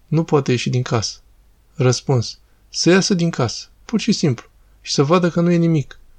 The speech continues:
Să nu se gândească cum o văd ceilalți, etcetera, ce o să se întâmple.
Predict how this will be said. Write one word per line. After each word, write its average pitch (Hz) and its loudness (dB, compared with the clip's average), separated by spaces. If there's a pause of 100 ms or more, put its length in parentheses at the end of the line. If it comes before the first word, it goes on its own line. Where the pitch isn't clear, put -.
(200)
Să - -2
nu 156 4
se 165 2
gândească 131 2
cum 123 0
o 120 2
văd 120 2
ceilalți, 127 0
etcetera, 120 -2
ce 123 -4
o 117 -2
să - -6
se - -4
întâmple. 113 -4